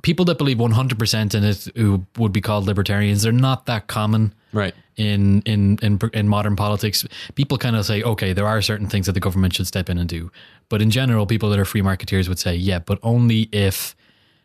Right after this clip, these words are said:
Speaker 1: the government is the only, only entity that can do that."
Speaker 2: Okay.
Speaker 1: It's, this is, this, this debate has been going on for ages. I mean, essentially, although it hasn't taken the form that it has today, you could say that the founding fathers like Jefferson and Hamilton were having these debates back,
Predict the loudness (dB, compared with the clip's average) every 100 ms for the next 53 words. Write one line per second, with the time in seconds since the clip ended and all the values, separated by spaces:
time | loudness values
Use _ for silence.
0 | _ -6 -2 2 2 4 4 4 4 2
1 | 0 _ -2 0 2 0 -4 -2 -2 -2
2 | -6 -8 -8 -10 -14 -16 -10 -10 -12 _
3 | _ _ -10 -4 -2 -2 0 -2 -4 _
4 | -4 0 0 0 2 2 2 0 0 -4
5 | -4 -8 -2 0 0 0 0 0 0 2
6 | 0 -2 0 0 0 -2 -2 0 -2 0
7 | 0 2 0 0 -2 -2 -2 -2 0 -2
8 | -4 -12 -20 -18 -4 -2 0 -2 -2 -4
9 | -2 0 0 0 0 0 0 -2 -2 -2
10 | -2 0 0 0 -2 -2 0 0 0 0
11 | -2 -2 -4 -6 -6 -6 -8